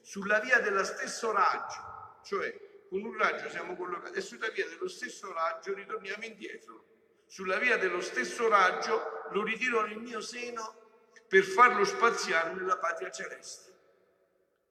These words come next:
Cioè per iniziare l'eternità. Visto che è bello, come descrive la morte Gesù: "Mi piace questa morte". Ma non chiedete di morire tutti subito, però. "Mi piace, Cristo, quanto è bella questa morte". Sentite che capolavoro. Quindi che cosa succede? Che dopo che è finito il tempo ci ritira su quel raggio di luce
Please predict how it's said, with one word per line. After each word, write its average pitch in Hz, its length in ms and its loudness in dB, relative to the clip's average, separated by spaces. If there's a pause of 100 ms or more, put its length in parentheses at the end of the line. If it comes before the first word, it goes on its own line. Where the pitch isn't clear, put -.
(180)
Cioè 143 220 -14
per 170 160 -10
iniziare 185 560 -10
l'eternità. 110 680 -14
Visto - 260 -20
che - 80 -14
è - 20 -14
bello, - 340 -20
come 107 180 -20
descrive 113 340 -12
la 117 100 -8
morte - 320 -20
Gesù: 110 200 -20
"Mi 110 100 -16
piace 135 280 -8
questa 127 300 -10
morte". - 340 -18 (420)
Ma 143 120 -18
non 139 140 -14
chiedete 143 280 -14
di 120 120 -14
morire 110 320 -14
tutti 120 220 -18
subito, 95 440 -16
però. 95 180 -20 (380)
"Mi 123 80 -20
piace, 139 260 -10
Cristo, 147 280 -16
quanto 113 180 -16
è - 60 -18
bella - 220 -18
questa - 280 -16
morte". - 280 -20 (440)
Sentite 151 240 -16
che 120 120 -8
capolavoro. - 840 -8 (280)
Quindi 135 380 -10
che 156 120 -12
cosa 160 280 -6
succede? 110 420 -12
Che 147 160 -14
dopo 220 260 2
che 160 80 -2
è 147 40 0
finito - 320 -6
il - 160 -12
tempo 117 420 -10
ci - 120 -10
ritira 214 280 -6
su - 180 -8
quel 160 140 -12
raggio 165 380 -6
di 185 120 -12
luce 180 300 -12